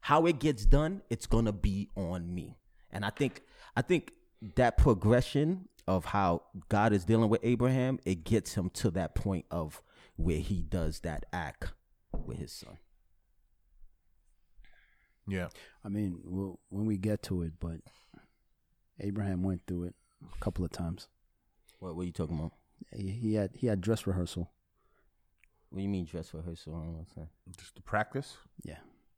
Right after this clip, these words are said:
Speaker 1: What, what?
Speaker 2: Yeah, I de-, I agree. He definitely
Speaker 3: Isaac with Ishmael.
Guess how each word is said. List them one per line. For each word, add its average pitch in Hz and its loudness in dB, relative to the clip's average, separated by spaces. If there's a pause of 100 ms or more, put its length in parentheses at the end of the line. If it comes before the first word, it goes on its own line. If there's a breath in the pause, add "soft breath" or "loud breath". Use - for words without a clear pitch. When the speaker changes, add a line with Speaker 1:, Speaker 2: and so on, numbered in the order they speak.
(440)
Speaker 1:
What, 95 -4
what? 131 4
Speaker 2:
Yeah, 240 0 (260)
I 92 -6
de-, 90 -4
I 101 -2
agree. 135 -6
He 95 -6
definitely 107 -6
Speaker 3:
Isaac 120 0 (880 soft breath)
with 98 -4
Ishmael. 120 0